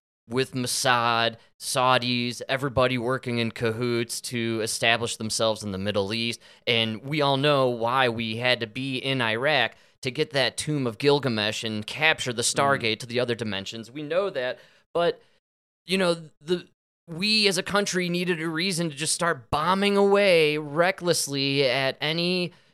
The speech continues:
Speaker 1: you know, Middle Eastern country that we deemed necessary. And on top of it, we needed a reason to institute the Patriot Act,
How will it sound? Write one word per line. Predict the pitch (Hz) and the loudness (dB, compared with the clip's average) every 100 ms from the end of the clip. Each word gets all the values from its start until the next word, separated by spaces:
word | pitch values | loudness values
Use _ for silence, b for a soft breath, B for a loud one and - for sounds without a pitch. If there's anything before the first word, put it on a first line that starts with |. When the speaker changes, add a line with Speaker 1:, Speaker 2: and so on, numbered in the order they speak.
| b - | b -6
Speaker 1:
you | 156 | 0
know, | 151 | 0
Middle | 143 175 170 | 2 4 4
Eastern | 170 - 160 | 2 0 -4
country | - 160 170 165 147 | 0 0 0 0 2
that | 143 131 | 2 2
we | 147 | 0
deemed | 131 156 156 | -4 -2 0
necessary. | 147 196 233 - 156 143 143 147 | 2 2 2 2 4 4 2 2
And | 196 196 | 0 2
on | 165 | 0
top | - 214 214 | 0 0 0
of | 156 | 0
it, | 165 | -2
we | 135 143 | 0 0
needed | 139 208 220 | 2 4 6
a | |
reason | 233 196 220 180 | 4 2 -2 -2
to | 160 151 | -2 -2
institute | 170 - 156 180 180 | -2 -4 -6 -6 -6
the | |
Patriot | - 160 202 196 143 117 | -6 -2 -2 -2 -2 2
Act, | 107 104 - | 2 0 -4